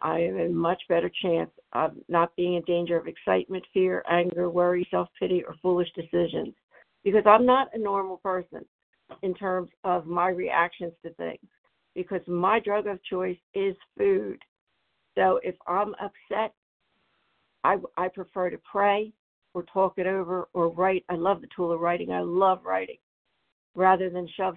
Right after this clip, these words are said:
something in my mouth, because feelings aren't facts. The feelings are gonna pass. And half the time, I'll get all jacked up over something, and I only have half the information about it anyway, and it'll pass.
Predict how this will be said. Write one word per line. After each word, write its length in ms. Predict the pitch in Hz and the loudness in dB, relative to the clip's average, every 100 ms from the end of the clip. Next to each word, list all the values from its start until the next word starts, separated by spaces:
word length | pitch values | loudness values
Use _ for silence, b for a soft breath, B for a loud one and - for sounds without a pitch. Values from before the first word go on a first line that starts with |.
| - | -6
something 340 | 180 - 170 | -8 -8 -10
in 100 | 175 | -8
my 180 | 170 170 | -6 -4
mouth, 300 | 170 170 - _ _ _ _ | -4 -6 -6 _ _ _ _
because 260 | 220 - 247 - | -4 0 0 2
feelings 320 | 285 269 330 | 2 2 2
aren't 240 | 220 214 226 | 2 2 2
facts. 340 | 233 - _ _ _ _ _ _ _ _ _ _ - | 0 0 _ _ _ _ _ _ _ _ _ _ -16
The 60 | - | -6
feelings 340 | 220 247 226 | 0 2 2
are 60 | 190 | -2
gonna 180 | 196 180 | -4 -4
pass. 320 | - 185 147 _ _ _ _ _ _ _ _ _ _ - | -2 -2 -2 _ _ _ _ _ _ _ _ _ _ -4
And 120 | 196 | 0
half 200 | 220 277 | 2 2
the 60 | 254 | -2
time, 300 | 240 233 175 - | -4 -2 -2 0
I'll 160 | 220 | 0
get 160 | 226 190 | 0 -2
all 100 | 185 | -4
jacked 380 | 185 185 185 185 | -2 -4 -4 -6
up 160 | 180 | -6
over 260 | - 175 170 - | -6 -8 -8 -8
something, 300 | 180 180 202 | -8 -6 -6
and 100 | 190 | -4
I 140 | 185 | -4
only 180 | 196 208 | -4 -6
have 160 | 202 202 | -6 -6
half 180 | 196 196 | -8 -6
the 120 | 190 | -8
information 540 | 185 190 196 202 196 190 | -8 -8 -6 -6 -4 -6
about 300 | 185 185 185 | -2 -2 -2
it 80 | 185 | -2
anyway, 440 | 214 202 147 120 _ _ _ _ _ - | -2 -2 -2 -4 _ _ _ _ _ -2
and 140 | 190 | 0
it'll 160 | 196 190 | 0 -2
pass. 340 | 202 175 | 0 0